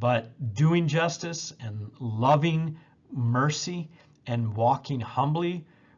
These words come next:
with my God, that truly is clear-cut, uh, cultivation of my heart and mind and soul that God desires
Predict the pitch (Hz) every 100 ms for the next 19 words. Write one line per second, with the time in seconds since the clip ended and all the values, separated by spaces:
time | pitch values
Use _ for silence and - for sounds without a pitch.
0 | _ _ 143 143 143 127 127 139 147 156
1 | 151 - - 104 120 156 160 - 143 139
2 | 127 127 113 - - - 156 160 156 -
3 | _ - - 139 - - - _ _ _
4 | _ _ _ _ _ _ _ 120 120 -
5 | - 156 135 117 139 131 120 113 101 107
6 | 104 - 131 143 - - _ - 113 110
7 | 117 120 120 107 104 - 117 104 107 131
8 | 120 110 110 110 104 113 98 - -